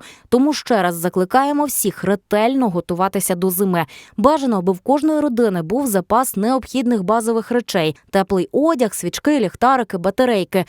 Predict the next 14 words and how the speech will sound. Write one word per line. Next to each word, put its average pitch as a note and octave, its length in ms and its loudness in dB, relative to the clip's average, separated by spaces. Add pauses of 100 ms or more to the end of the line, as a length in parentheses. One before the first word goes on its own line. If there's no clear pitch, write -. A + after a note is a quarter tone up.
(100)
Це B3 160 0
важливо C4 480 0
підготувати F3+ 720 -2
на F3 160 -2
випадок, B3+ 600 0
якщо D#4 260 0
внаслідок A#3 540 -2
масованих G3 680 -2
ракетних G#3+ 600 -2
обстрілів G3 640 0 (100)
зникне G#3 420 0
світло B3 540 0 (100)
чи G3 200 -4
тепло», A3+ 580 0